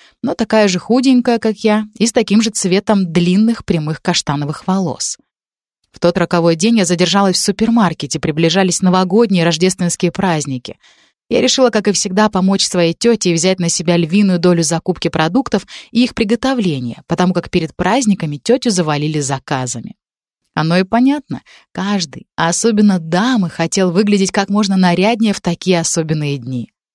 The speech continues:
Тете приходилось в эти дни много работать, поэтому домой она приходила довольно поздно, к тому же была уставшей и обессиленной. Вот только в тот злополучный день она почувствовала вдруг себя на работе неважно, и ее отпустили пораньше домой.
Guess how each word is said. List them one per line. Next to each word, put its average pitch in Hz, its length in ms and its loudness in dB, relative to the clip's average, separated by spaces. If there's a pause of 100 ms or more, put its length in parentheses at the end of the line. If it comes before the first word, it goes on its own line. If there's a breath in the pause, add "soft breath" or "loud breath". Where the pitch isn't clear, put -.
(340)
Тете 359 220 0
приходилось 190 600 2
в 175 40 2
эти 170 160 2
дни 175 160 2
много 160 280 0
работать, 156 540 0
поэтому 151 380 -4
домой 175 320 2
она 202 120 0
приходила 185 500 -2
довольно 226 520 2
поздно, 135 440 -6 (280 loud breath)
к - 60 -20
тому 302 240 -2
же 214 80 -2
была 170 280 0
уставшей 196 580 -4
и 175 100 -2
обессиленной. 139 880 -4 (880)
Вот 170 180 2
только 180 260 0
в - 40 -6
тот 175 160 0
злополучный 165 640 0
день 190 200 2
она 165 100 2
почувствовала 190 600 0
вдруг 196 240 0
себя 196 260 0
на 196 80 0
работе 185 380 0
неважно, 151 640 0 (300 loud breath)
и - 80 -8
ее 269 220 0
отпустили 214 420 -2
пораньше 156 480 -2
домой. 127 460 -6